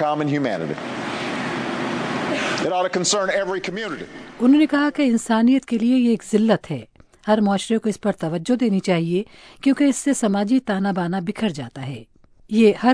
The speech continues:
Speaker 2: کاروبار کے لیے تشویش کا باعث ہے کیونکہ اس سے منڈیوں کا حلیہ بگڑ جاتا ہے اور ہر ملک کو اس پر توجہ دینی چاہیے کیونکہ یہ صحت کے لیے ایک بڑا خطرہ ہے اور اس سے تشدد اور منظم جرائم کو ہوا ملتی ہے۔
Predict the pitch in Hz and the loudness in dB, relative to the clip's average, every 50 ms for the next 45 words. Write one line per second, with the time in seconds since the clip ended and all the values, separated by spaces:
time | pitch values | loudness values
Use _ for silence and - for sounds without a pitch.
0 | 247 - 247 240 247 240 208 226 247 262 247 - 226 233 254 269 262 - 202 - | 2 0 -2 0 0 2 2 2 2 0 0 -2 0 2 2 2 2 0 -2 -2
1 | - - 247 254 - - - 196 151 165 165 185 220 - - 208 160 131 139 - | 0 0 0 0 0 0 0 0 0 2 0 0 0 -2 0 -2 -2 -2 -4 -10
2 | - - - - - - 226 - 247 226 - - - 226 208 190 196 190 185 240 | -18 -20 -20 -8 0 0 2 4 4 2 2 2 2 2 2 2 2 2 4 4
3 | 254 247 - 214 175 170 202 196 214 247 269 254 220 175 - 165 165 - 170 160 | 4 4 4 2 2 2 2 2 2 2 2 2 0 0 0 -2 -2 -2 -2 -2
4 | - - 180 185 202 196 196 _ - - - - - 196 196 190 156 202 208 208 | 0 0 2 2 2 0 -2 _ -16 -20 -18 -8 0 2 2 2 4 4 2 4
5 | 220 233 247 233 - - 220 - - - 202 185 - 180 160 175 165 151 - 214 | 4 4 4 4 2 0 -2 -2 0 -2 -2 -2 -2 -2 -2 -2 -2 0 0 2
6 | 196 220 214 214 226 220 - 208 196 208 208 233 277 339 - - - - - - | 2 4 4 2 2 2 2 2 2 2 2 0 0 -2 -4 -10 -20 -20 -20 -10
7 | - - 254 240 - 247 226 214 208 190 - - 220 240 254 - - - 214 190 | 0 4 4 4 6 6 4 4 4 2 2 2 2 2 2 0 -2 -4 -2 0
8 | 196 208 214 202 185 170 214 233 247 240 - - - - 151 147 139 143 147 117 | 2 2 2 2 0 0 -2 0 -2 -2 -2 -6 -8 -6 -4 -4 -4 -4 -6 -8
9 | - _ _ _ _ _ _ - - - - - - 214 220 208 - - 226 196 | -10 _ _ _ _ _ _ -20 -20 -20 -10 -4 -2 0 0 2 2 2 0 2
10 | - 196 185 - 208 190 175 233 240 226 220 196 175 175 180 185 185 185 170 220 | 2 0 0 0 -2 0 2 2 2 4 4 2 2 2 2 0 0 0 0 0
11 | 220 202 170 185 180 190 196 214 214 185 - 175 180 - - 202 190 165 156 151 | 0 0 2 0 2 2 2 0 0 -2 -2 -2 -2 0 0 0 0 0 -4 -6
12 | 139 135 - 139 135 131 147 135 110 | -10 -10 -12 -12 -10 -8 -6 -8 -8